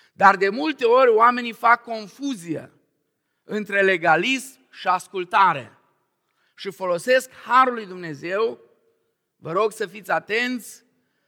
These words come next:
drept scuză pentru imoralitate, lejeritate, lipsă de implicare în lucrarea Împărăției lui Dumnezeu. Le prezinți oamenilor un standard cu privire la ce ar trebui să facă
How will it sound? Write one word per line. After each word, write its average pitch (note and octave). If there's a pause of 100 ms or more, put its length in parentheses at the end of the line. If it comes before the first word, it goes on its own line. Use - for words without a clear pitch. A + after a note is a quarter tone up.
drept F#3
scuză A#3+ (360)
pentru F3
imoralitate, F#3 (320)
lejeritate, E3 (300)
lipsă G3+
de F#3
implicare F#3
în E3+
lucrarea F#3+
Împărăției E3+
lui E3
Dumnezeu. E3 (760)
Le G#3+
prezinți G#3+
oamenilor A#3+
un F#3+
standard A#3
cu G#3
privire G3
la A3
ce A3+
ar A3
trebui G#3
să F#3
facă E3